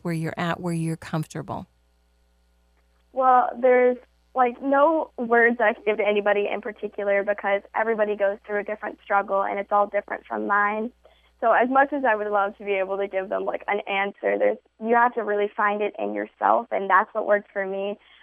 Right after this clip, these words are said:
Speaker 2: I surrounded myself with positive people that encouraged me to be who I was, and that just, it always reminded me every day that I was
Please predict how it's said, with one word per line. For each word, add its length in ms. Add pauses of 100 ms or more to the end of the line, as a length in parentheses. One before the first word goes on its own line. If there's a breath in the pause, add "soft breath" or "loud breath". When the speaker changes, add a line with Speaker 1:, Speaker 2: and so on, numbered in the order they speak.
(160 soft breath)
Speaker 2:
I 280
surrounded 420
myself 420
with 160
positive 540
people 420
that 220
encouraged 500
me 320 (320 soft breath)
to 120
be 360
who 120
I 140
was, 380
and 140
that 180
just, 140 (260)
it 200
always 360
reminded 380
me 60
every 260
day 240
that 100
I 100
was 200